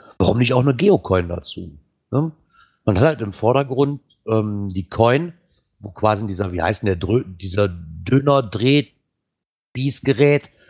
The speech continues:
mit dem Döner quasi zu sehen ist und davor steht der Signal.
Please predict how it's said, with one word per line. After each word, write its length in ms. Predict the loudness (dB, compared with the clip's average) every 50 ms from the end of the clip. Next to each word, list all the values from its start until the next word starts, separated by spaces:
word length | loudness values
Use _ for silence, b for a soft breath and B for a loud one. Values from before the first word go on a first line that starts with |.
| b b b
mit 160 | -4 0 0
dem 120 | 0 0 2
Döner 260 | 4 4 4 4 2
quasi 340 | 0 0 0 0 0 -2 -4
zu 120 | -8 -2
sehen 120 | -2 -2 -2
ist 100 | -2 -2
und 40 | -2
davor 300 | -4 -2 -2 -2 -2 0
steht 200 | 0 0 0 -2
der 100 | -4 -6
Signal. 480 | -6 -8 -6 -2 0 2 2 2 0